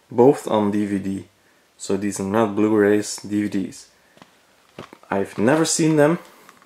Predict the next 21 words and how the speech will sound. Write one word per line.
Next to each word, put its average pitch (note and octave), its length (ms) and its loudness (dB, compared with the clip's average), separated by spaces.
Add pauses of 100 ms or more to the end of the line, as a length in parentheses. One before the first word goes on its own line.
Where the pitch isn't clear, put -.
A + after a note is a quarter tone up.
(160)
but - 360 -8 (640)
since F#2 240 -10
I'm G2 160 -2
a G2 60 -2
real G#2+ 180 2
Clint G2+ 300 2
Eastwood G#2 320 0
fan, G2+ 200 0
I'm G2 160 0
looking F#2+ 220 -2
forward F#2+ 360 0
to G2 60 -4
watching G2 340 -6
these. G2 360 -6 (1300)
And A2 80 -4
then B2+ 160 4
we've C3+ 200 4
got C3+ 420 2
two G#3 280 4
different E3+ 440 2
boxes - 800 2